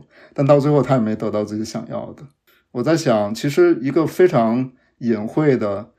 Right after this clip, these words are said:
但是到最后电视剧也传达出来的一个细线，就是这个傅东新可能一直在这个婚姻当中去报复这个庄德增。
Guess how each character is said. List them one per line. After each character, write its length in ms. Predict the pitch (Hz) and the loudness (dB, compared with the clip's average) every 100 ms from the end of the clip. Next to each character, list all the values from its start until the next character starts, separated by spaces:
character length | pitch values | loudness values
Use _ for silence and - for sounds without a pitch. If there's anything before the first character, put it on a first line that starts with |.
| _ | _
但 120 | - | -2
是 120 | 147 160 | 0 2
到 160 | 156 | 2
最 100 | 147 | 2
后 180 | 143 151 | 0 0
电 160 | 135 131 | 0 -2
视 80 | |
剧 140 | 139 131 | -2 -2
也 80 | 107 | -4
传 260 | - 107 | -4 -2
达 160 | 127 98 | 0 -2
出 180 | - 113 | -2 -6
来 120 | 107 | -6
的 80 | 101 | -8
一 100 | 104 | -10
个 120 | 110 | -12
细 240 | - 120 | -8 -8
线， 260 | - 120 107 | -6 -8 -8
就 140 | - | -12
是 260 | - - - _ _ _ _ - | -14 -14 -18 _ _ _ _ -6
这 100 | 160 | -2
个 60 | |
傅 160 | 143 160 | -2 0
东 140 | 143 | 0
新 200 | 139 151 | 0 -2
可 140 | 143 110 | -4 -4
能 120 | 107 | -4
一 120 | 131 | -2
直 160 | 110 110 | -2 -2
在 160 | 127 | -2
这 100 | 113 | -2
个 80 | 113 | -2
婚 200 | 107 127 | -2 0
姻 80 | 120 | 0
当 160 | 117 117 | 0 0
中 100 | 120 | -4
去 140 | 113 | -4
报 240 | - 160 | 2 2
复 160 | 131 - | 2 -4
这 100 | 110 | -12
个 80 | 101 | -12
庄 240 | - 101 101 | -10 -12 -12
德 80 | |
增。 200 | - - | -16 -18